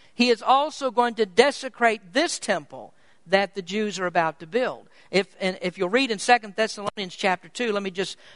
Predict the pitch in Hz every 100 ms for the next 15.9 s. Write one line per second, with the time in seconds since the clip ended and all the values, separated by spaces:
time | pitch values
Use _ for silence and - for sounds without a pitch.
0 | - 170 208 214 180 208 180 185 220 196
1 | 214 - - - 180 262 285 311 311 294
2 | 269 226 - - 294 285 220 208 190 185
3 | 190 240 240 208 226 220 160 165 165 -
4 | _ 180 226 262 220 254 240 220 196 208
5 | 269 - - 226 170 170 - _ _ -
6 | - 233 240 - 220 - 226 190 - 240
7 | 254 254 247 240 226 220 214 - 240 185
8 | 170 - - 190 190 196 185 185 202 233
9 | 247 247 226 208 - 220 214 208 202 190
10 | 175 185 156 151 165 - _ 175 - 220
11 | 220 208 - 185 202 214 170 147 - -
12 | _ 214 208 - 294 294 190 175 196 190
13 | 156 202 262 294 269 233 240 233 - 240
14 | 233 220 190 202 175 196 247 262 240 233
15 | 220 - 202 196 170 170 151 160